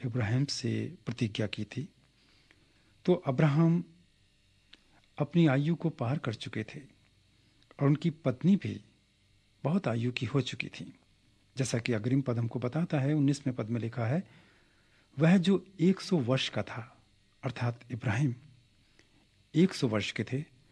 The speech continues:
"अपने मृतक समान शरीर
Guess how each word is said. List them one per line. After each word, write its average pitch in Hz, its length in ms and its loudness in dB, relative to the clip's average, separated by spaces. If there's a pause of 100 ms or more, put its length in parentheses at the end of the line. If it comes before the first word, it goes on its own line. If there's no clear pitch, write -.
(400)
"अपने 185 320 4
मृतक 160 560 2
समान 120 440 2
शरीर 151 580 0